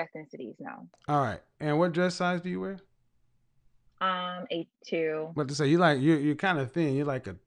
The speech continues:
Speaker 2: two, a, a
Speaker 1: Mm-hmm.
Speaker 2: zero or two. So
Speaker 1: Yes.
Speaker 2: the, the, the amount of American men that make, oh, wrong, the amount of American men that make, like,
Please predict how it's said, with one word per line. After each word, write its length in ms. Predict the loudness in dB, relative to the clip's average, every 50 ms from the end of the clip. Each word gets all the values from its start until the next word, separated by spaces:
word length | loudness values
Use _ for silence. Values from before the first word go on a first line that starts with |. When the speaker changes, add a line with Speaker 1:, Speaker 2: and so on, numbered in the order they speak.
| _ -8
Speaker 2:
two, 460 | 0 4 4 4 4 2 0 -4 -6 _ _ _ _ _ _ _ _ _ -14
a, 40 | -14
a 40 | -14 -10 -10 -10
Speaker 1:
Mm-hmm. 140 | -8 -6 -2
Speaker 2:
zero 300 | 0 2 2 2 2 2
or 80 | 0 -2
two. 240 | -2 -2 -2 -2 -2 -6 -20 -20 -20 -20 -20 _
So 420 | -4 2 4 6 6 8 6 6 8
Speaker 1:
Yes. 180 | 6 6 4 2 -12 _ _ _ _ _ _ _ _ _ _ _ _ _ _ _ _ _ _ _ _ _ _
Speaker 2:
the, 240 | -14 -14 -12 -12 -14 -14 -12 -10
the, 300 | -4 -2 0 0 0 -2 0
the 140 | 2 4
amount 340 | 6 6 6 6 6 6 6
of 100 | 6 6 6
American 600 | 6 8 8 8 8 6 6 6 6 6 8 8
men 640 | 8 8 8 6 4 2 0 -2 -4 -4 -8 -10 -10 -6
that 180 | -2 0 2 2
make, 440 | 4 4 4 4 2 0 -4 -14 _ _ _ _ _ _ _ _ _ -12
oh, 100 | -12 -12 -10
wrong, 260 | -10 -8 -8 -8 -4
the 80 | -2 -2
amount 340 | 0 2 2 4 4 4 2
of 80 | 2
American 480 | 2 4 4 6 6 4 4 4 4 6
men 280 | 6 6 6 6 6 4
that 120 | 2 2
make, 340 | 2 0 2 0 0 0 -2
like, 340 | -2 -2 0 -2 -4 -6 -10